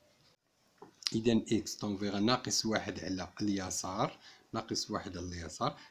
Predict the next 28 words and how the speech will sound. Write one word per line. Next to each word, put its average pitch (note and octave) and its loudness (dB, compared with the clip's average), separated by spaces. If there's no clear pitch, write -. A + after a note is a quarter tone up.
ناخدو G#2+ 2
هنا G2 0
واحد F#2+ 0
على F2 -2
إكس G#2 2
زائد F#2+ -4
جوج، F#2 0
نحتفظ D#2 -6
به E2 -8
هنا، G#2 -2
جوداء، F#2 0
ناخد - -8
هنا A#2+ 4
جذر G2 0
إكس - 4
أس - 2
اثنان G2+ 2
ناقص G2 -2
واحد، F2+ 2
هذه G2 2
خصني A#2 0
ندخلها F2 -4
الجذر، G#2+ 2
طونكو F#2+ -2
هذا F2+ -2
يؤول G2 0
إلى F#2 -4
أعداد F2 -4